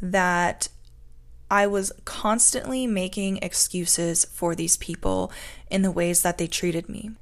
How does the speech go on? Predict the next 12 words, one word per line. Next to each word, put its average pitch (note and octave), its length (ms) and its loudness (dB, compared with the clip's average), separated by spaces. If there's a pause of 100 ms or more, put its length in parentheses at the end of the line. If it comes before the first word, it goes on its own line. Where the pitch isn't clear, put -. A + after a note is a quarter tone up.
(320)
When G3+ 600 2 (340)
they A3 320 2
would D4 500 2
treat - 260 0
me A3+ 120 2
like G3 180 2
shit - 460 2 (540)
and F#3 640 0 (440)
clearly, B3 760 6
looking G3 300 2
back F#3 200 2
now, F3+ 480 0